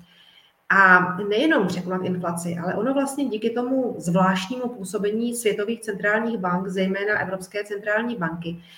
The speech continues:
došlo k tomu, že došlo k porušení tradičního historického vztahu mezi výnosem a mezi rizikem. Za normálních okolností platí,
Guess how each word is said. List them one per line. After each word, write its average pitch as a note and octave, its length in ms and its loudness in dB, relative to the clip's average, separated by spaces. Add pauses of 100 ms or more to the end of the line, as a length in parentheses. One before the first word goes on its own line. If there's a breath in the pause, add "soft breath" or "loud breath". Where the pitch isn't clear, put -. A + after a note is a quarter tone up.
(300 loud breath)
došlo F#3 280 -2
k C4 80 -4
tomu, A3 320 0
že A3+ 460 2
došlo F#3 360 -4
k B3 140 -8
porušení G#3+ 840 0 (560)
tradičního B3 720 2
historického A#3 640 -2
vztahu G#3+ 560 2
mezi G#3+ 320 2
výnosem G#3+ 600 0
a G#3 80 -2
mezi G#3 260 2
rizikem. A#3 640 0 (420 loud breath)
Za G3+ 80 -2
normálních C4+ 420 4
okolností B3 460 -4
platí, B3+ 640 -2